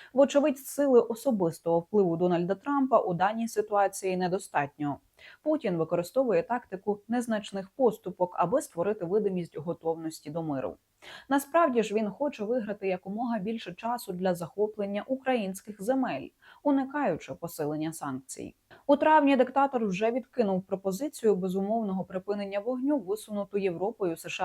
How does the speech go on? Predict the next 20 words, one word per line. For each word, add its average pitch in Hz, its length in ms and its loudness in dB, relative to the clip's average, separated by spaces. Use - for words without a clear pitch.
А 180 40 0
та 185 120 0
Україною, 190 800 0
і 277 100 0
натомість 240 720 0
запропонував 175 720 -2
дві 185 220 -6
короткострокові 180 920 -2
та 175 140 -8
малозначущі 185 920 -4
паузи. 160 760 0
Сьогодні 269 560 4
його 180 240 0
війська 247 420 0
активно 220 640 -2
наступають 165 760 0
у 190 80 -2
межах 185 420 -2
літньої 165 400 -2
кампанії. 147 680 -6